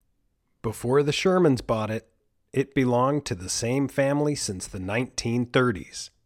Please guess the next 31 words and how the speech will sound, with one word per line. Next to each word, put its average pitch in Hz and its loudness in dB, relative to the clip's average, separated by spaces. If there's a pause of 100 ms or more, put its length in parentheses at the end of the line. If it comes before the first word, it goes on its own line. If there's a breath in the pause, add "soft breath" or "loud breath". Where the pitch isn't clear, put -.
(460)
and 151 0
it - -8
had 120 -8
sat 147 -2
for 104 -10
seven 156 0
years, 170 0
abandoned. 127 0 (300)
In 165 4
that 170 0
respect, 131 -2
it's 127 -2
very 151 2
similar 156 0 (100)
to 123 -2
the 110 -4
property 117 0
I 131 0
purchased, 135 -4 (120)
Space - -4
Wolf 131 -2
Research, - -2
which 123 -6 (100)
also 190 -2
sat 104 -2
abandoned. 160 0 (580)
Maybe 113 0
there's 127 4
a 147 0
good 165 2
reason 143 0